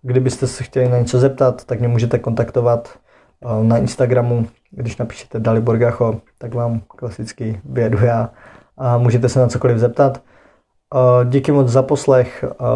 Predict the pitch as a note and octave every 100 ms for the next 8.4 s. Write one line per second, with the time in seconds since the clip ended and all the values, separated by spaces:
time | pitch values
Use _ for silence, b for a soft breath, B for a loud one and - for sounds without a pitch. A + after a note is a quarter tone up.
0 | A2+ A2+ A#2+ A#2 B2 B2 A#2 A#2+ A#2 A#2+
1 | A2+ - A#2 A#2+ A2+ - - - - C#3+
2 | C3 C3 _ _ _ - C3 B2 B2+ B2
3 | B2+ B2 B2 A#2+ A#2 A#2+ B2+ B2+ A#2+ A2+
4 | C3 B2 A#2+ A2+ A#2 - A2 A2+ A2+ A2
5 | A#2 A2+ A2+ A2+ A2+ B2+ B2+ b b b
6 | b _ B2 G#2+ A2+ A#2+ A2 - A#2 -
7 | B2+ B2 B2+ B2+ A#2 A#2 _ _ _ -
8 | A2+ G#2+ A2+